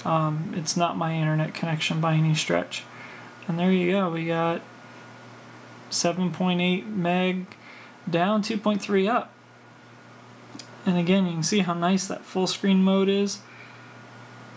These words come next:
I really like it, and it's intelligent too, you know, the way it moves around. So we'll go back to home.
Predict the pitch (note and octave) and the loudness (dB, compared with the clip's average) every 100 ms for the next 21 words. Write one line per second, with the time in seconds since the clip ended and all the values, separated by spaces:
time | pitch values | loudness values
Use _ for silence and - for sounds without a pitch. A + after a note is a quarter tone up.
0 | - - - - - - - - F#3 E3+ | -20 -20 -20 -20 -20 -20 -16 -2 -2 4
1 | F#3 G3 F3 E3 E3 D#3+ G#3+ F3+ F3+ G3 | 4 6 2 2 0 -2 0 0 4 4
2 | A#3 A3+ E3+ E3+ - - F#3+ E3 D#3+ E3+ | 4 2 -2 -8 -10 -2 -2 -2 -6 -6
3 | E3+ E3+ F3 - - - - - - F3 | -6 -6 -8 -12 -20 -20 -20 -6 2 2
4 | E3+ E3+ F#3+ F3 E3 E3+ E3+ F3+ E3+ E3 | 2 0 0 0 0 -2 0 2 0 -6
5 | - - - - - - - - - - | -14 -20 -20 -20 -20 -20 -20 -18 -18 -16
6 | - - - - - - - - - G#3 | -18 -18 -20 -20 -20 -20 -20 -14 -10 -6
7 | G#3 F#3+ F#3+ F#3 E3 F#3 E3+ A#3 B3 B3 | -4 0 0 0 -2 -2 2 2 2 0
8 | A#3+ A#3 A#3+ A3 | -2 -2 -2 -4